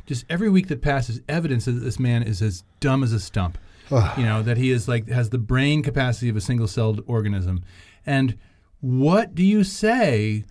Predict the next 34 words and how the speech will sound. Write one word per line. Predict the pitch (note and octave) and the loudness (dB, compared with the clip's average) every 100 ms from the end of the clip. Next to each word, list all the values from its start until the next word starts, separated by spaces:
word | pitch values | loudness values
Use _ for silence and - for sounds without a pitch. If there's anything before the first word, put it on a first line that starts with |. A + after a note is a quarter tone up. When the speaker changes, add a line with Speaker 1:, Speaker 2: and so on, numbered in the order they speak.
| - | -6
Speaker 1:
when | D3 C3 B2 A#2+ B2+ | 0 2 2 2 4
literally | C#3 E3 F3+ B2+ A2+ | 6 6 4 2 0
still | F#2 - - - A#3+ F#3+ - - - _ _ - | -2 -8 -12 -4 0 0 -2 -14 -20 _ _ -4
millions | G2+ F#2+ G#2 A2+ C#3+ D3+ D3+ - | -2 0 0 -2 -2 -2 -2 -4
of | D3 | -6
people | - D#3+ - G2 | -4 -4 -2 -2
not | G2 A#2+ F3 | 0 0 2
only | G3 - | 2 2
think | E3+ B2 | 0 -2
he's | D3 A#2 | -2 0
an | A2 | -2
acceptable | - - D#3+ E3 - D3 B2 | -4 -8 -6 -4 -4 -2 -4
form | - B2 A2 | -2 0 0
of | G2+ | -2
president, | - E3+ A#2 F#2+ F#2+ - - - | -4 -4 -2 -4 -6 -14 -18 -6
but | A2 | -4
think | - C3 | -2 -4
he | - C3 A#2+ | -4 -2 0
is | A#2 F#2+ - _ _ - | 0 -4 -10 _ _ -6
a | A#2 | -6
great | G2+ G2 F#2 A2+ C#3+ - | -4 -6 -2 -2 -2 0
man | B2 B2 A2 F2+ F2 - - _ _ | 0 2 2 0 -4 -8 -20 _ _
doing | - A#2 G#2 F#2+ | -2 0 0 -2
great | F#2 G#2 D3 - | -2 -2 -2 -6
things? | - A#2 G2 E2 D#2 - - - C#3 | -6 -2 0 -2 -8 -20 -20 -4 2
Speaker 2:
Oh, | D3 | 4
it's | D3+ G#3 | 4 0
incredible. | G3 - A3+ A3 A#2+ G#2+ | -2 0 0 2 0 -2
I | B2 D3+ | -2 0
just, | F3 - - | -2 -2 -2
you | E3+ | 2
know, | E3+ | 4
look, | E3+ C#3+ - | 4 4 2
so | F3+ D#3+ | 4 4